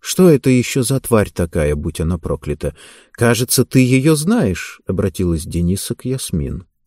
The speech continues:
«Таким, как она, не стоит показывать средний палец. Это я тебе точно могу сказать.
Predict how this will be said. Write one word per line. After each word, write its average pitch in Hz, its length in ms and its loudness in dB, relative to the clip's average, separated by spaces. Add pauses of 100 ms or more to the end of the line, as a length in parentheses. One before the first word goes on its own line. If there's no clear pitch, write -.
(880)
«Таким, 117 340 2
как 135 180 0
она, 135 240 2
не 139 140 2
стоит 135 380 2
показывать 151 480 4
средний 127 340 2
палец. 110 400 2 (300)
Это 107 180 2
я 117 160 4
тебе 131 220 0
точно 117 440 2
могу 110 280 2
сказать. 113 560 0